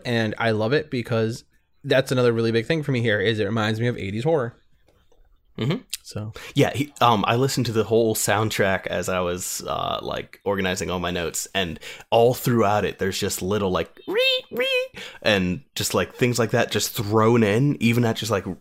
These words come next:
Speaker 2: random little transitions or things like that, and it's just the small things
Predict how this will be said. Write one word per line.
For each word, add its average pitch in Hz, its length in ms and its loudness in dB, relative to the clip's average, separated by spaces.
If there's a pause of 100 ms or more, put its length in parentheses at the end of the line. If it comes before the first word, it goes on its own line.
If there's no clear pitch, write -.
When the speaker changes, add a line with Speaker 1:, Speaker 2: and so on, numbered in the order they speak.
Speaker 2:
random 104 480 0
little 104 200 2
transitions 95 680 -2
or 95 60 -2
things 107 260 -2
like 92 160 -4
that, 104 260 -4 (220)
and 107 120 -2
it's 98 100 -6
just - 340 -6
the 104 100 -2
small 104 760 0
things 67 500 -6